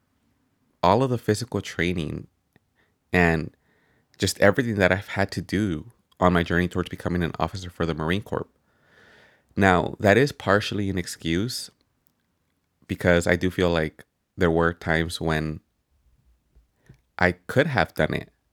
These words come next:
but I just didn't. And this is just me being completely honest with you guys. I gotta say, like,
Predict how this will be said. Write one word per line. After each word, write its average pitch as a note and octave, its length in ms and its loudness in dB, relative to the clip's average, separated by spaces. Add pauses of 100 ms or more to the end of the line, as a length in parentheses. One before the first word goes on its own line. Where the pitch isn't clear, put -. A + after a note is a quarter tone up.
but E2 140 4
I E2+ 60 4
just - 280 -4 (220)
didn't. F#2+ 280 2 (840)
And G2 160 4
this B2+ 140 0
is C#3+ 80 -4
just C3+ 180 -4
me B2+ 80 -2
being A2 220 -4
completely G2 420 -6
honest F2+ 320 -4
with - 100 -8
you - 100 -10
guys. - 360 -8 (880)
I F2+ 520 4 (580)
gotta G2+ 200 4
say, G2 220 -2
like, - 320 -4